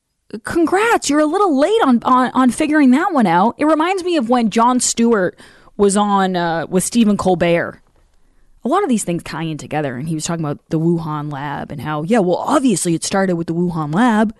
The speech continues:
Like, that only makes sense. They were studying coronavirus, and then that's where coronavirus broke out from. And it went viral, and all these conservatives were going,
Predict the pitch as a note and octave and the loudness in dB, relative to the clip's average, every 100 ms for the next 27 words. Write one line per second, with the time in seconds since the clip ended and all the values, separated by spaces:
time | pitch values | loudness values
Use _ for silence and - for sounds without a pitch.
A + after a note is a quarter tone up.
0 | - _ _ _ _ _ _ F#3 F#3 A#3 | -18 _ _ _ _ _ _ -6 -2 2
1 | C4+ B3+ B3 A#3 A#3 B3+ C4+ F#3 - F#3 | 4 4 4 2 0 0 2 0 0 0
2 | F3+ - - A#3+ A#3 G#3 G3+ A3 B3+ E3+ | 0 -2 0 2 2 0 0 2 2 0
3 | D3 D3 E3 F3+ F3 F3 F3+ F#3+ G3 G3+ | -2 -4 -4 -2 0 0 0 -2 0 -2
4 | F#3 - G#3 G#3 F#3 E3+ E3+ F3+ F3+ G#3 | -2 0 -2 0 -2 -4 -2 -2 0 0
5 | A#3 - D3+ - - - - A3+ A3 G#3+ | -2 -4 -8 -10 -20 -20 0 2 2 0
6 | D4 G3+ D#3+ G3+ B3 E3 F#2 - F3 G#3 | -2 -4 -4 -2 0 -2 -4 0 2 2
7 | A#3+ - G3+ - G#3 F#3+ E3+ E3 E3 | 0 -2 -4 -2 -2 -2 -4 -4 -4